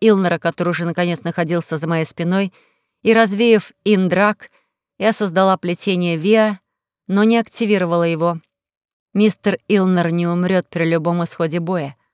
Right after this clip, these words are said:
В нужный момент я спущу плетение и открою для него проход в соседнее здание.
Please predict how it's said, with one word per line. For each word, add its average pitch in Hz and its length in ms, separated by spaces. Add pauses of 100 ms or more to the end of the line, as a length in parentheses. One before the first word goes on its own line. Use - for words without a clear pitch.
(160)
В - 40
нужный 170 340
момент 175 420
я 160 80
спущу - 380
плетение 160 540
и - 120
открою 185 380
для 170 120
него 160 220
проход 175 420
в - 60
соседнее 180 480
здание. 151 460